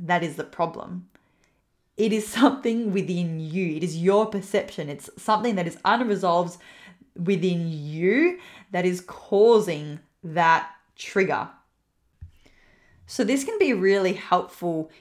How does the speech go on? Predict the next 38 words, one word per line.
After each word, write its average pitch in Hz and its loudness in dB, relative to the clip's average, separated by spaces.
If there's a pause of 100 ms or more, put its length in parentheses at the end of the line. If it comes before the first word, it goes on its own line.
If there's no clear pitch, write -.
(100)
if 185 -4
you're 175 0
the 202 0
person 214 -2
getting 208 -2
triggered, 240 -4
but - -4
even 311 -2
if 180 -4
you 190 -2
are 190 2
the 165 -4
person 185 -2
who's 185 -4
on 175 -2
the 160 -6
receiving 214 2
end 143 -6 (480)
of 185 2
someone 180 2
else 180 2
being 175 -6
triggered, - -10 (500)
you 196 -6
can 220 4
now 277 4
understand 208 0
that - -8
if 190 -4
someone 277 2
else 233 -2
is 185 -8
triggered 185 -2
by 156 -2
something 180 -6
that - -6
you 170 -2
do, 165 -2